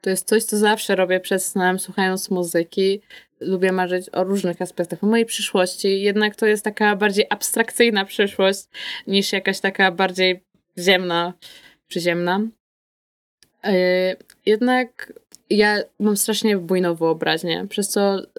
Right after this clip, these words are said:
przez jakieś, lubię sobie czasem jakby wymyśleć jakąś historię, czy napis-,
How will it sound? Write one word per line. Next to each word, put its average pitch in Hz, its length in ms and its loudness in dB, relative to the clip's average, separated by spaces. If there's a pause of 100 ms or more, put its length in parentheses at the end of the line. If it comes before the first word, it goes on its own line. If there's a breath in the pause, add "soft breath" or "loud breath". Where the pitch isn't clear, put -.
(160)
przez 196 200 -2
jakieś, 196 360 -4 (140)
lubię 220 460 2
sobie 190 240 0
czasem 175 480 0 (560)
jakby 175 380 2
wymyśleć 175 400 -2
jakąś 165 280 -2
historię, 165 680 0
czy - 160 -8
napis-, 170 540 -6